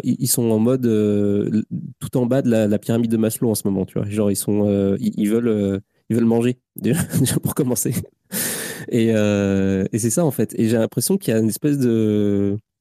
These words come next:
un déphasage entre les gens qui, en Occident, qui pensent que, euh, tu sais, ils sont en train de, de commenter ça comme si c'était le, le, le, comme s'ils étaient en train de, de commander un, un, comment dire, un, un café au Starbucks,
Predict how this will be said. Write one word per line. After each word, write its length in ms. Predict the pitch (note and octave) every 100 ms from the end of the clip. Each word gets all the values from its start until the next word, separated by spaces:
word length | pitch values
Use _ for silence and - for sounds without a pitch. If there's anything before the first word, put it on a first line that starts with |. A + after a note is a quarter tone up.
| _ -
un 80 | A2+
déphasage 580 | D3+ D#3 C#3 D3 C#3+ -
entre 240 | A2+ -
les 120 | A2
gens 160 | A2 B2+
qui, 640 | C#3 - G#2 G2+ G2+ G2 F#2+
en 120 | A2
Occident, 340 | A2+ - B2 D3
qui 140 | -
pensent 240 | - B2 -
que, 100 | G#2+
euh, 520 | G#2 A2+ D3 A2 G#2
tu 140 | -
sais, 60 | C3
ils 60 |
sont 160 | C#3+ G#2+
en 120 | A2
train 160 | A2 B2
de, 380 | G#2+ G2+ G2+ G2+ _ _ _
de 60 | A2+
commenter 360 | A#2+ A#2 B2
ça 160 | A2+ C#3+
comme 140 | A2+
si 120 | F#2+
c'était 260 | - G#2+ A#2
le, 560 | A2+ G2+ G#2 G2+ G2+ G2
le, 200 | A#2 -
le, 520 | A#2+ - - - B2
comme 140 | - A2+
s'ils 140 | A#2
étaient 100 | A2
en 60 | G#2+
train 140 | -
de, 200 | A2 G#2
de 100 | G2
commander 400 | G#2 G#2+ A2 A#2
un, 400 | A2+ G#2 G2 F#2+ - _ _ _ _ _ _
un, 720 | G#2 G#2 G#2 G2+ G2+ G2+ G2 -
comment 180 | - G#2
dire, 260 | G#2 G#2 G2+ - D#3+ -
un, 80 | - - -
un 240 | - -
café 280 | A2 A2 -
au 60 | A#2+
Starbucks, 580 | - G#2 A2+ B2 -